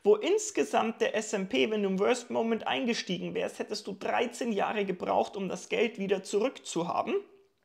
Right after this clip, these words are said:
Halt das mal emotional aus. Wer hat schon einen Zeithorizont von dreizehn Jahren?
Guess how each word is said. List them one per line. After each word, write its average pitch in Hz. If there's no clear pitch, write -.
Halt 202
das 208
mal 185
emotional 175
aus. 226
Wer 190
hat 202
schon 190
einen 175
Zeithorizont 180
von 175
dreizehn 185
Jahren? 240